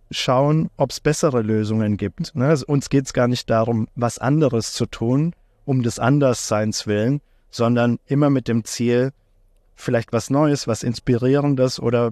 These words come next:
was Besseres zu, zu schaffen. Und da geben uns natürlich die neuen Technologien ganz viel Möglichkeiten, ne? Sei es, äh, Mixed Reality, aber auch das ganze Thema K I im Sinne von Automatisierung, Personalisierung. Das sind ja alles Themen, die im Marketing in Zukunft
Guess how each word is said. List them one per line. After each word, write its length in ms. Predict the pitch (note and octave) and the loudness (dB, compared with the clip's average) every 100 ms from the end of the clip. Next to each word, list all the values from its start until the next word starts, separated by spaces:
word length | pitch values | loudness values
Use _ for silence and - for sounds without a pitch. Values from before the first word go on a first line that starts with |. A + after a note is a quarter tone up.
| - | -4
was 240 | - A2+ - | -4 -4 0
Besseres 540 | B2 - A2+ G2+ - | -2 0 -2 -2 -6
zu, 340 | - G#2 G2 - | -6 -2 -2 -4
zu 140 | - A#2 | -4 -4
schaffen. 400 | - F#2+ - G#2 | -2 -4 -4 -2
Und 200 | A2+ A2+ | 0 0
da 240 | A2 A#2 - _ _ - | 0 -2 -4 _ _ -2
geben 220 | B2 B2+ | 0 2
uns 160 | B2 | 0
natürlich 300 | B2+ - B2 | -2 0 -2
die 100 | - | 0
neuen 240 | A#2 A2 B2 | 0 0 0
Technologien 640 | C3+ - B2+ A#2+ G#2+ A#2+ | 0 0 0 0 0 0
ganz 300 | A#2 A#2 A#2 | 2 0 -2
viel 260 | - B2+ B2+ | -2 0 2
Möglichkeiten, 880 | B2+ C#3+ C3 - - F#2 - G2+ | 2 0 -2 -4 -4 -6 -4 -4
ne? 180 | G2+ B2+ | -2 0
Sei 220 | A#2+ A2+ | 0 0
es, 240 | A2+ - - _ _ _ _ | 0 -2 -12 _ _ _ _
äh, 380 | - A2+ G#2+ A2 - | -2 0 0 -4 -6
Mixed 440 | D3 C#3 D#3 - | 0 2 0 0
Reality, 720 | C#3 A#2 A#2+ A2 - A#2 A#2+ B2+ _ | 0 2 0 -2 0 0 0 -2 _
aber 320 | - E3 G3+ | -2 0 2
auch 180 | E3+ F3 | 0 -2
das 220 | - D#3+ | -2 -2
ganze 300 | - C#3 C#3 | 0 0 -2
Thema 320 | C3 D3 C#3 B2+ | -2 0 0 0
K 240 | - A#2 | -2 -2
I 300 | A#2+ D#3+ B2 | 0 2 2
im 160 | G2+ A2 | 0 -2
Sinne 260 | A#2 A#2 | -2 -2
von 280 | - A2+ G#2+ - _ - | -2 -4 -4 -8 _ 0
Automatisierung, 1000 | D#3 - C#3 A#2+ - G#2+ A2 A2+ A#2 A2+ | 2 2 -2 -2 -2 -2 0 0 0 -2
Personalisierung. 1000 | - D3 C3 A#2+ A2+ A2 G#2+ A2+ A2+ A#2 | 0 0 0 0 -2 -2 -4 -2 -2 -2
Das 140 | A2 | -2
sind 120 | - B2+ | -2 -2
ja 120 | A#2+ | 0
alles 300 | A2+ C#3 - | -2 -2 -4
Themen, 340 | - B2+ C3+ | -2 0 0
die 200 | B2 A#2+ | 0 2
im 180 | A2+ B2 | 2 2
Marketing 560 | A#2+ A#2+ - - C3+ A#2+ | 2 0 -2 -2 0 0
in 120 | A#2 | -2
Zukunft 560 | - C3+ - B2+ - | -4 -4 0 -2 -4